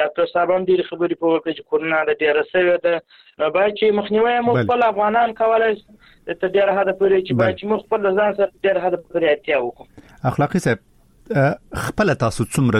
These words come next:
Speaker 2: دغه، جدي مو نیولې ده، کورونا؟ خپله دغه سپارښتنه چې تاسو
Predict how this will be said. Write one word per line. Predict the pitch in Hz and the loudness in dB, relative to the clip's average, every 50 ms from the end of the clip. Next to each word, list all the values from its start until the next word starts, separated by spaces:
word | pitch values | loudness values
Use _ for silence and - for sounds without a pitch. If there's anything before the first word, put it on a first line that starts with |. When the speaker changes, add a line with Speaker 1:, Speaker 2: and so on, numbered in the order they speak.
| 104 104 | 2 2
Speaker 2:
دغه، | 101 95 98 101 101 101 107 - _ - 170 139 117 107 107 104 95 92 | 0 2 2 2 2 2 0 -2 _ -10 -4 -2 0 0 0 0 0 -2
جدي | 104 98 104 113 110 | -2 0 2 2 2
مو | 107 104 | 2 2
نیولې | 104 104 98 98 98 98 98 95 | 2 2 2 2 2 2 2 2
ده، | 95 92 - - - - 143 117 107 - - - | 0 -2 -4 -8 -10 -4 -2 -2 -2 -2 -2 -2
کورونا؟ | 104 98 101 95 95 95 95 98 104 127 123 101 - | 0 0 2 2 2 2 0 -2 -2 -4 -4 -4 -6
خپله | - _ - 127 113 107 117 | -6 _ 0 0 0 0 0
دغه | 110 107 104 98 98 92 90 - | 0 2 2 2 0 -2 -4 -8
سپارښتنه | - - 107 98 95 - 110 101 - | -6 -4 -2 -2 -2 0 -2 -2 -2
چې | - - - | -2 -4 -2
تاسو | 101 92 - - | -2 -2 -2 -2